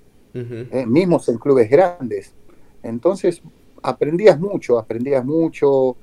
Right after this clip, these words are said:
Speaker 2: la cultura. Aprendi-, a mí me, me interesaba la cultura de los países que me tocaba vivir, ¿no?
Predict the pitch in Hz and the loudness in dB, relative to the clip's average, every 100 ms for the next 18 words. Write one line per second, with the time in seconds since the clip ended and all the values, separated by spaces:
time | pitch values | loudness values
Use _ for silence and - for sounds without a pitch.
0 | - - _ - 117 110 104 104 104 185 | -20 -20 _ -6 -6 -6 -10 -12 2 4
1 | 143 110 95 110 104 101 104 107 135 156 | 4 2 -4 -8 -10 -10 -10 -6 -6 -4
2 | 127 117 107 104 101 101 - 156 151 113 | -6 -8 -8 -6 -4 -4 0 2 2 0
3 | - - 107 196 151 101 98 - 110 110 | -4 -8 -2 2 4 4 0 -10 -12 -12
4 | - 92 95 95 101 107 95 90 _ _ | -18 -20 -14 -10 -4 -2 -2 -8 _ _
5 | _ _ _ - - 110 107 98 92 117 | _ _ _ -20 -10 -6 -4 -6 -6 0
6 | 170 | 0